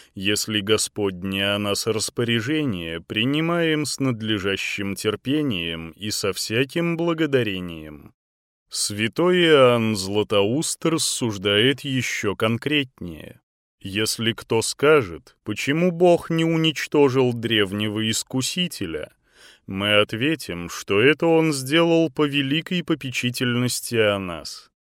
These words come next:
Ибо если бы лукавый овладел нами насильно,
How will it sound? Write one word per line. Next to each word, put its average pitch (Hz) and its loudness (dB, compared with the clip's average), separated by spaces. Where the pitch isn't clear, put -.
Ибо 101 0
если 156 2
бы 170 0
лукавый 151 6
овладел 113 4
нами 104 0
насильно, 120 -4